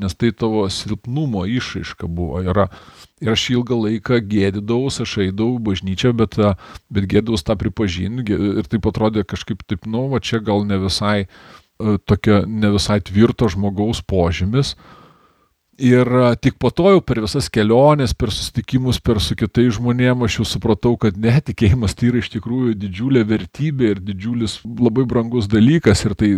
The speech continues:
tai kai tik išaukština žmogų, ne jį, ne jį susilpnina. Bet man tokia buvo pamoka, vieni iš pirmųjų tokių mano kontaktų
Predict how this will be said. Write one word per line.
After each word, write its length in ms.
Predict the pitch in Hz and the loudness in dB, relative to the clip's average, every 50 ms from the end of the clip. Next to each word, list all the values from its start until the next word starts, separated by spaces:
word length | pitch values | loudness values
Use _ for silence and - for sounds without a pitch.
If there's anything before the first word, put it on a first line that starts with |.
| 87 - - | 0 -2 -4
tai 140 | 120 117 - | -4 -2 0
kai 80 | 113 104 - | 0 -2 0
tik 220 | - 160 143 - 113 | -2 -2 -2 -4 -6
išaukština 560 | - - 127 123 120 107 95 - - 110 104 | -4 -2 0 0 0 0 -2 -4 -6 -8 -6
žmogų, 540 | 92 87 110 107 101 98 98 95 101 101 98 | -6 -4 0 0 2 2 2 2 2 2 2
ne 160 | 107 110 107 104 | 2 2 2 4
jį, 240 | 104 110 110 107 98 85 104 113 | 4 4 4 4 4 2 0 0
ne 140 | 110 107 113 | 0 2 2
jį 80 | 110 | 0
susilpnina. 720 | 98 - 110 95 - - 127 117 92 - 90 87 85 82 - - - 85 - - - _ _ | 0 0 -2 0 2 4 4 4 2 0 -6 -10 -8 -8 -10 -10 -12 -18 -18 -18 -20 _ _
Bet 160 | - 110 101 | -2 -2 0
man 220 | 110 117 117 113 131 | 2 0 0 0 0
tokia 160 | 120 - 117 | -2 -4 -4
buvo 220 | 107 101 117 113 - - | -2 0 0 0 0 -2
pamoka, 460 | 110 110 104 95 - 107 113 113 107 - - - _ _ _ _ | -6 -8 -8 -8 -8 -8 -10 -10 -10 -12 -20 -20 _ _ _ _
vieni 320 | - 104 113 117 117 120 117 | 2 4 6 6 6 4 2
iš 140 | 107 - - | 2 2 2
pirmųjų 640 | - - 107 107 110 110 120 123 127 120 110 101 - - | 2 2 0 0 0 0 0 2 4 4 4 2 0 -2
tokių 220 | 107 - - 110 107 107 | -4 -4 -4 -4 -2 -2
mano 240 | 107 113 113 110 104 98 | -2 0 0 0 -2 -2
kontaktų 800 | - - 101 101 90 - 104 110 113 - - - - - 113 | -4 -6 -8 -6 -4 -2 -2 -2 -2 -4 -6 -10 -8 -4 -2